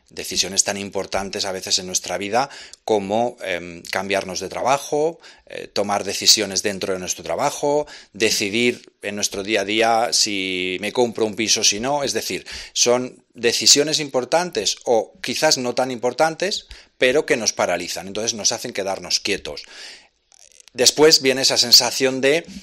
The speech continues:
"No encuentro sentido a mi vida, eh, me gustaría un cambio pero no me atrevo,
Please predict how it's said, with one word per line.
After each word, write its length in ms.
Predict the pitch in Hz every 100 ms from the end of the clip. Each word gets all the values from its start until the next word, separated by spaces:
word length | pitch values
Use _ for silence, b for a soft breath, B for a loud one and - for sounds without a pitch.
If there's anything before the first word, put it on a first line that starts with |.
| B -
"No 220 | - 123 123
encuentro 380 | 113 123 117 117
sentido 760 | 120 113 127 123 135 131 - -
a 380 | 107 107 104 104
mi 140 | 120
vida, 560 | 147 151 165 165 - -
eh, 200 | 110 107
me 100 | 110
gustaría 420 | 110 - 104 113
un 100 | 117
cambio 300 | 117 117 110
pero 200 | 113 104
no 100 | 107
me 100 | 107
atrevo, 600 | 107 139 151 147 151 156